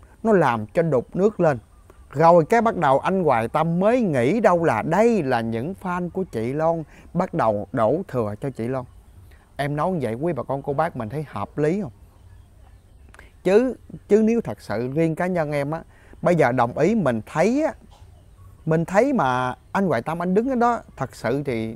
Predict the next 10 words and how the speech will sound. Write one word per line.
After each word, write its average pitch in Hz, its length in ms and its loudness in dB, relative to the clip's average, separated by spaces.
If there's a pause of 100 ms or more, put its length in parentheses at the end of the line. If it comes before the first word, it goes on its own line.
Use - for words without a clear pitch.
(160)
nói 196 280 0
nào 104 160 -4
ngay. 123 280 -4 (1160)
Anh 208 220 2
Hoài 131 180 4
Tâm 156 280 -2 (420)
rất 202 380 0
là 135 160 2
nhiều 127 300 0
người, 120 340 0